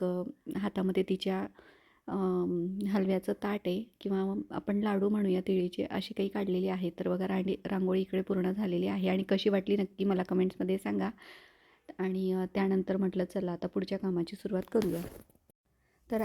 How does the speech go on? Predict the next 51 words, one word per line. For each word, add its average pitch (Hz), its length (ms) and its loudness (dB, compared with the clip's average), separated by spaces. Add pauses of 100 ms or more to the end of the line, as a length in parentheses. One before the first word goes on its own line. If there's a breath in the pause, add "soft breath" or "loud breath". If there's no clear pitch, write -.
आज 214 180 2
ना 220 160 0
यांना 208 300 4
आणि 214 320 2
लाडूबाईला 202 380 4
काही 208 160 2
सुट्टी 208 340 0
नव्हती, 196 360 2
फक्त 220 200 0
राजला 202 340 2
सुट्टी 196 320 0
होती, 185 160 2
त्यामुळे 196 400 2
मग 196 200 2
त्यांचे 196 260 2
टिफिन 202 340 2
होते 196 180 -2
सकाळी 185 440 0 (380 loud breath)
आणि 185 280 4
दोघांचे 190 380 4
टिफिन 202 320 2
रेडी 190 260 4
केले, 185 280 2
त्यामुळे 190 360 2
स्वयंपाक 190 420 2
पण 196 180 0
थोडा 190 180 2
साधासाच 190 500 0
होता, 190 260 -4
खूप 202 160 -2
जास्त 190 300 2
काही 185 120 2
स्वयंपाक 180 420 0
नव्हता. 185 300 0 (400 loud breath)
आणि 190 200 2
इकडे 202 200 2
मग 196 100 4
आता 190 160 0
इतर 202 340 2
कामं 185 380 0
म्हणजे 185 280 0
किचन 196 320 -2
ओटा 190 200 0
वगैरे 185 200 0
क्लीन 185 260 2
करणं 175 340 2
किंवा 202 180 -4
बाकीची 185 400 -4
भांडी 185 300 0
वगैरे 180 320 -2
घरात 190 200 0